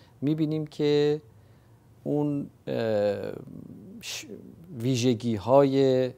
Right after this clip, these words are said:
زنانگی چقدر می‌تونه در پیشبرد ثبات در یک جامعه مهم باشه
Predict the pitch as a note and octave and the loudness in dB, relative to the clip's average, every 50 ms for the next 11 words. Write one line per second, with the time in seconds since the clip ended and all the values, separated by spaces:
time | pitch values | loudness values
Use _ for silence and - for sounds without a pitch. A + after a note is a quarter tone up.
0 | _ - A2+ G#2+ A2 A2+ A#2+ B2 B2 B2 A#2+ A#2 A#2+ A#2 A2+ A2 A2 G#2+ A2 A#2 | _ -8 -8 -6 0 6 8 8 8 8 6 4 2 2 0 -2 -2 -4 -2 -2
1 | B2+ C3+ C#3+ D3+ E3 - _ _ _ - - - D#3 D3 C#3+ D3+ D3 C#3+ - D3 | -2 -2 -2 -2 -6 -10 _ _ _ -14 -6 -2 0 4 6 6 6 6 4 0
2 | C#3+ - - C#3+ C#3 C#3 C3+ C3 B2+ A#2+ A#2 A2+ - - - - - A2+ G2+ - | -4 -2 -2 0 0 0 0 2 2 4 4 4 2 -2 -16 -12 -10 -10 -10 -10
3 | - - B2+ C3+ C3+ C3 B2+ C3 B2 B2 B2 B2 A#2+ A#2+ - - - - - _ | -6 -2 0 0 0 0 0 0 0 2 2 2 0 -2 -6 -12 -20 -20 -20 _
4 | _ - - _ - - _ _ - - - - C#3+ B2 A2 A#2+ B2 C#3 C#3 - | _ -20 -20 _ -20 -20 _ _ -16 -4 2 6 6 8 8 8 8 8 8 6
5 | - B2 A#2+ A2 A2 A2+ A2 G#2+ A#2+ A#2+ A2+ G#2+ A2 G#2+ G#2+ G#2+ A2 A#2 B2+ C3 | 4 4 4 4 2 0 -2 -2 0 0 2 2 2 0 -2 -2 -2 -2 0 0
6 | C#3 D#3 E3+ - - - - _ _ _ _ _ _ _ _ _ _ _ _ - | -2 -4 -6 -12 -18 -20 -20 _ _ _ _ _ _ _ _ _ _ _ _ -6
7 | A2+ A2+ G#2 A#2 A#2 A2 G2+ F#2+ G2 F#2+ - - G2 F#2+ | -2 0 2 4 2 2 2 0 -4 -6 -6 -8 -10 -10